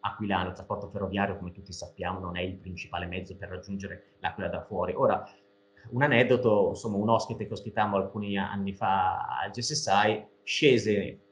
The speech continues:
verso sera ad Amitermo e la prima cosa che mi disse era che gli ricordava Bucarest negli anni ott-, novanta. Probabilmente esagerava,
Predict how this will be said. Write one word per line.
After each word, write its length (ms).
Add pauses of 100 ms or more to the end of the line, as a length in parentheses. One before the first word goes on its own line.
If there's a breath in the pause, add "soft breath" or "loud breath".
(100)
verso 280
sera 560
ad 100
Amitermo 640
e 160
la 80
prima 180
cosa 220
che 80
mi 100
disse 300
era 220
che 140
gli 100
ricordava 500
Bucarest 600
negli 220
anni 160
ott-, 220 (100)
novanta. 440
Probabilmente 640
esagerava, 760